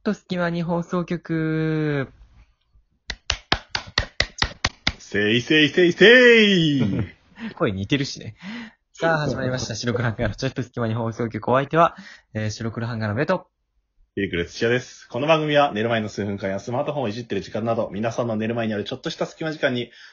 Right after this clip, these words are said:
Speaker 2: 僕らのたわいもない会話を聞いていただこうというラジオ番組です。イェイ。
Speaker 1: はい。まあ、えー、お家でね、楽しめる娯楽といえば、まあ、筋トレ、あと、まあ、料理とかね。<laughs> あと、まあ、
Speaker 2: ここぐらい。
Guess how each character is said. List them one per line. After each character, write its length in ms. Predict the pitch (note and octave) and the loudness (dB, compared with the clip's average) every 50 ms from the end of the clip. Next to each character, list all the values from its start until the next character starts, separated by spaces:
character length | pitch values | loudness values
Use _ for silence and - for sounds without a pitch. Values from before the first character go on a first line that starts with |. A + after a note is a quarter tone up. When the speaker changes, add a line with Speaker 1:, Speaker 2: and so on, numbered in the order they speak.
| _ | _
Speaker 2:
僕 160 | - B2+ C3+ | -4 -2 -2
ら 140 | C#3 B2 A#2+ | 0 0 -2
の 100 | A#2 A2 | -2 -4
た 120 | A2+ - A#2 | -4 -2 -2
わ 60 | B2+ | 0
い 40 | A#2+ | 0
も 60 | B2+ | 0
な 100 | B2 B2+ | 0 -2
い 60 | B2 | -2
会 140 | A#2 - A2+ | -2 0 0
話 120 | G#2+ G#2+ A2 | 0 0 0
を 80 | G#2+ | -2
聞 180 | G#2+ - B2 A#2+ | -4 -6 -8 -6
い 40 | A2+ | -6
て 80 | A#2+ | -6
い 60 | A2+ | -6
た 80 | A#2 A#2 | -4 -4
だ 80 | A2+ A2+ | -4 -4
こ 140 | - A2+ | -4 -4
う 20 | G#2 | -4
と 80 | - | -2
い 20 | F#2+ | -2
う 40 | F#2 | -2
ラ 80 | G#2+ | -2
ジ 80 | A2 A#2 | -2 0
オ 40 | A#2+ | 0
番 140 | B2+ A#2+ | 0 -2
組 140 | G2+ F#2 F#2+ | -2 -2 0
で 120 | A#2 C#3+ C#3 | 0 0 0
す。 220 | - - - - | -2 -6 -18 -8
イ 100 | - G#2 | -4 -2
ェ 40 | A2+ | -2
イ。 180 | - - - _ _ _ _ _ | -2 -2 -6 _ _ _ _ _
Speaker 1:
は 100 | _ - | _ -14
い。 120 | - - - - - _ _ _ _ _ - - - - - - _ _ _ _ _ _ | -14 -14 -16 -20 -20 _ _ _ _ _ -20 -20 -20 -20 -20 -20 _ _ _ _ _ _
ま 360 | - A#2+ B2 A2+ G#2 - - - | -2 0 2 2 2 0 -4 -10
あ、 400 | _ _ _ _ _ _ _ - A#2 | _ _ _ _ _ _ _ -4 -2
え 1080 | G#2+ G2+ G2+ G2 G2 F#2+ F#2+ F#2+ - - - - - - - - - - - - - - | -2 -2 -2 -2 -2 -2 -4 -4 -6 -6 -8 -10 -12 -12 -14 -14 -14 -16 -16 -18 -18 -20
ー、 40 | - - _ - - - _ _ _ _ _ _ _ _ _ _ _ _ | -20 -20 _ -20 -20 -20 _ _ _ _ _ _ _ _ _ _ _ _
お 100 | - C3 | -6 -4
家 240 | C3 C3+ - - D3 | -4 -4 -4 -2 -2
で 100 | C#3+ C#3+ | 0 0
ね、 160 | D3 F3 F#3+ - | 0 -2 -2 -2
楽 200 | - A#2 A#2+ A#2+ | -2 -2 -2 -4
し 120 | - - | -4 -2
め 80 | B2+ A2+ | -2 -2
る 100 | G#2 G2 | -2 -2
娯 80 | - G2+ | -2 -2
楽 200 | G2+ G2+ - - | -2 -4 -4 -4
と 80 | - | -4
い 120 | G#2 G2+ G2+ | -2 -2 -2
え 80 | G2+ | -2
ば、 240 | G2 F#2+ - - - - - - | -2 -2 -4 -4 -6 -12 -20 -16
ま 60 | - A2+ | -14 -12
あ、 40 | - | -6
筋 220 | - A#2 A2 G#2 | -4 -4 -4 -4
ト 160 | - - G#2 | -4 -4 -2
レ、 320 | G2+ G2+ F#2+ - - - - _ _ _ _ _ _ _ _ - | 0 0 -2 -4 -8 -16 -20 _ _ _ _ _ _ _ _ -10
あ 100 | - - | -10 -8
と、 100 | - - | -6 -4
ま 120 | G2+ G2 | -4 -2
あ、 20 | G2+ | 0
料 120 | G2+ A2 | 0 0
理 180 | G#2+ - - - | 0 0 -2 -4
と 120 | - - - | -6 -14 -16
か 120 | - G#2 | -10 -6
ね。 260 | C3 F3 G#3 - - _ _ _ _ _ | -4 -4 -4 -4 -6 _ _ _ _ _
<laughs> 240 | _ - _ _ | _ -20 _ _
あ 100 | - - | -8 -8
と、 80 | - - | -6 -4
ま 340 | G#2 G#2 G#2 G2+ G2 G#2 - | -4 -2 0 0 0 0 -2
あ、 80 | - - | 0 0
Speaker 2:
こ 60 | D3 | 0
こ 40 | C3+ | 2
ぐ 80 | D#3 | 2
ら 80 | D3+ - | 2 0
い。 140 | - - | 0 -2